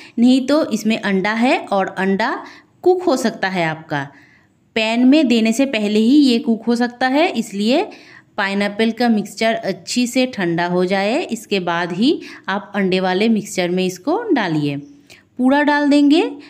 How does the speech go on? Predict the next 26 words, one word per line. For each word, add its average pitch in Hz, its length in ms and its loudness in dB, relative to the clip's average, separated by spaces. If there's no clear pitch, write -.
और 208 180 -2
यहाँ 202 220 0
पे 214 120 -2
हमने 214 300 2
पूरा 214 320 -2
डाल 175 280 -2
दिया 214 220 0
है। 302 280 0
अब 220 260 -2
इसको 262 280 0
अच्छे 226 500 -2
से 330 160 4
मिलाएंगे, 151 680 2
इसमें 302 360 4
कोई 254 240 2
भी 311 160 6
लम्स 285 460 2
नहीं 302 280 6
रहना 262 300 4
चाहिए, 156 380 0
अच्छे 302 420 0
से 330 160 4
मिक्स 320 240 6
कर 330 140 2
लेना 330 300 6
है। 349 240 2